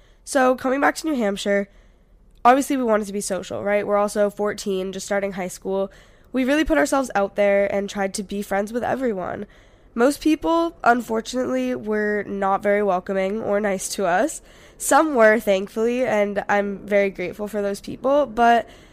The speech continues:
of course, the negative things always stick with you more than the positive things do. So the negativity that came from a lot of people really impacted us. We felt like we had to kind of silence ourselves. And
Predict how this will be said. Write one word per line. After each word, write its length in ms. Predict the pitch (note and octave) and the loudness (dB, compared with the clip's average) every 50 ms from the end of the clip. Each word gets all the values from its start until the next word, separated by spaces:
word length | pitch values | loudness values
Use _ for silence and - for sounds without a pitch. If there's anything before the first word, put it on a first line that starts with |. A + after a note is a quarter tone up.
| - - - - - | -20 -20 -12 2 4
of 160 | B3 B3+ B3 | 4 4 4
course, 360 | - - B3+ A#3 B3+ A#3+ - | 2 2 4 4 4 2 0
the 120 | - B3 A#3+ | -2 -2 0
negative 360 | A3+ G#3+ G#3 G#3 G#3+ G#3+ G#3 | 2 2 0 2 0 -4 -4
things 360 | - G#3 G#3 G3+ G3+ G#3 G3 | -2 0 0 0 0 -2 -2
always 320 | - G3+ A3+ C4+ D4 C#4+ - | -2 0 2 2 0 0 -2
stick 240 | - - G3+ - | -2 -4 -4 -4
with 100 | - G3 | -4 -6
you 80 | G3 G3 | -6 -4
more 160 | G3 F#3 F#3 F#3 | -4 -4 -4 -2
than 140 | F#3 F#3 | -2 -4
the 60 | F#3 F3+ | -4 -6
positive 420 | - - E3 E3 F3 F#3 G3 F#3 | -6 -6 -6 -6 -6 -8 -10 -10
things 260 | - G#3 G#3+ A3 G#3 | -8 -8 -8 -8 -8
do. 320 | - A#3+ B3 B3+ B3+ C4 B3+ - - - - - - - | -6 -4 0 0 0 0 -2 -6 -20 -20 -20 -20 -20 -14
So 540 | - - - A#3+ A3+ A3+ A3 A3 A3 A3 A3 | -10 -6 0 2 4 4 4 4 2 0 0
the 100 | G3 G#3+ | 0 0
negativity 600 | G#3 A3 A3+ B3 C#4 - - A#3+ G3 G3+ G3+ G#3+ | 0 0 0 -2 -4 -4 -2 -4 -2 -2 -2 0
that 160 | G3+ G#3 F#3+ - | 0 0 -2 -2
came 320 | - G#3 F#3+ F3+ F#3 G3 | -6 -4 -2 -2 -2 -4
from 220 | F#3+ - G3 F#3+ | -4 -6 -6 -4
a 40 | F#3+ | -4
lot 180 | F#3+ F#3 F3 - | -4 -4 -4 -6
of 140 | F#3 - - | -6 -10 -12
people 580 | - - G3+ - A3 A#3+ B3+ C4 C4+ - - - | -16 -16 -12 -6 -2 0 2 2 0 -2 -4 -10
really 340 | G#3 G#3 A3 B3+ D4+ D#4+ - | -4 -2 0 0 2 0 0
impacted 500 | A3+ B3+ A#3 G#3+ F#3 E3+ F3 - - - | 0 -2 -4 -4 -8 -8 -10 -12 -10 -10
us. 300 | G2+ - - G3+ - - - - - - - - - - - - - | -8 -8 -8 -10 -12 -14 -16 -20 -20 -20 -20 -20 -20 -20 -20 -20 -12
We 180 | - A#3+ C4 B3+ | -4 -2 -2 0
felt 220 | - B3 A3+ A#3 | 2 2 0 2
like 140 | - B3+ A3 | 2 0 0
we 100 | A#3 B3 | 0 0
had 160 | A#3+ A3+ A3 G#3 | 2 0 -2 -2
to 60 | A3+ | -6
kind 260 | - - G#3+ G#3 G#3+ | -4 -2 -2 -2 -2
of 100 | G#3+ G3+ | -4 -6
silence 440 | - - G#3+ G3+ G3+ G3+ G3 - - | -6 -4 -4 -2 -2 -2 -2 -4 -6
ourselves. 600 | F#3 F3 E3+ - E3+ G2 F#2 - - G3 G3 - | -10 -10 -10 -10 -10 -10 -8 -10 -12 -12 -14 -10
And 420 | - - G3 G3 G3 G3 G3+ G3+ | -4 -2 -2 0 0 -2 -4 -8